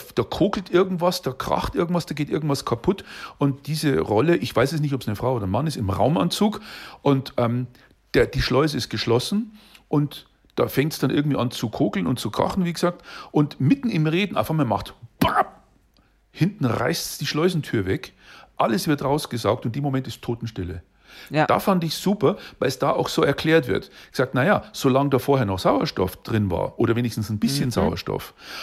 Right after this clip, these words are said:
Speaker 1: oder die Person drin war, die das über ihren, ihre Mikrofone dann hört, weil sie selber atmet und redet und macht, aber in dem Moment, wo es, wo der Sau-, die Luft weg war, der Sauerstoff weg war,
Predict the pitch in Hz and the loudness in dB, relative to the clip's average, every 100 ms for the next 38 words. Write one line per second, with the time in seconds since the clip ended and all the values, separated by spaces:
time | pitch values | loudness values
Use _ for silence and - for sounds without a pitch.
0 | - - 139 135 139 131 123 135 190 185 | -2 2 2 0 0 2 4 4 2 2
1 | 127 110 113 131 127 131 - 120 - 107 | 0 0 0 0 0 0 0 -2 0 0
2 | 101 98 - - _ 131 127 117 110 - | 0 -4 -14 -20 _ 2 4 2 0 -4
3 | 113 175 220 180 120 107 104 - 110 110 | -4 0 2 2 2 2 0 2 0 0
4 | 113 107 104 - 175 - 107 98 127 180 | 0 0 2 2 0 0 -4 -2 0 0
5 | 165 101 127 151 - - - 90 - 135 | -2 -2 -2 -2 -8 -16 -6 -2 -2 0
6 | 208 196 180 160 - - - - 143 139 | 2 2 2 0 -4 -16 -20 -2 2 4
7 | - - _ 135 131 - - 156 - 156 | 2 -10 _ 0 2 0 2 0 2 4
8 | 277 - 110 104 90 101 220 208 - 87 | 2 2 0 2 0 2 2 2 0 -2
9 | 87 85 - - | -4 -4 -4 -6